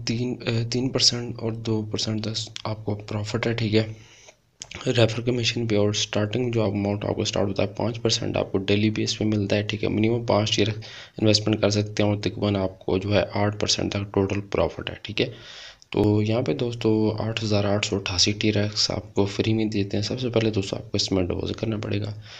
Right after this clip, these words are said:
तो यहाँ पे दोस्तों आपको दो ऑप्शन मिलते हैं, transfer to basic account, transfer to promotion account, ठीक है। आपने यहाँ पे डिटेल वगैरह सारी रीड कर लेनी है, ठीक है। तो मैं सिंपल transfer to basic account पे क्लिक कर लेता हूँ।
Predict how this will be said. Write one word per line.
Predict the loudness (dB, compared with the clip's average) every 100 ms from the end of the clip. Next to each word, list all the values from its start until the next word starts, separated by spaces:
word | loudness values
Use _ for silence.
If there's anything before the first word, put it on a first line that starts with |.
| -20 _ -4
तो | 0
यहाँ | 2
पे | 2 0
दोस्तों | -2 -2 -2 -2
आपको | 0 0
दो | 2 2
ऑप्शन | 2 0
मिलते | 0 0
हैं, | 0
transfer | 0 -4 -4
to | -2
basic | 0 -2
account, | -2 -2 0
transfer | -2 -2 -4
to | -4
promotion | -2 -4 -4 -4
account, | -2 -2 -2
ठीक | -2 -2
है। | -4 -12 -16 -12 0
आपने | 0 2 0
यहाँ | 2 2
पे | 0
डिटेल | -2 0 2
वगैरह | 4 4 2
सारी | 2 2
रीड | 2 2 0
कर | 0 2
लेनी | 2 2
है, | 0
ठीक | -2 0
है। | 0
तो | 2
मैं | 0 0
सिंपल | -2 -2 -2
transfer | -2 -4 -4 -4
to |
basic | -2 0 -2
account | -2 -2 -2
पे |
क्लिक | -2 -2 0
कर | 0
लेता | -2 -6
हूँ। | -8